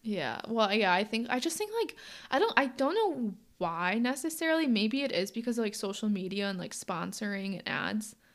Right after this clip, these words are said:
But I feel like the ye-, the youngest generation, like, they, like, really like to spend money.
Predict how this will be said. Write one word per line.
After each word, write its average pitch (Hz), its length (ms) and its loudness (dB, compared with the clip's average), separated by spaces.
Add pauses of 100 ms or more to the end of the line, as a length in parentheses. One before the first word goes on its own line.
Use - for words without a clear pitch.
(460)
But 254 100 4
I 285 80 8
feel 294 180 0
like 349 220 4
the 311 80 0
ye-, 226 320 2
the 233 100 4
youngest 220 320 2
generation, 247 580 2
like, 214 280 2
they, 180 160 2
like, 294 200 4
really 190 300 0
like 170 220 -2
to 202 80 -10
spend - 320 -8
money. - 420 -6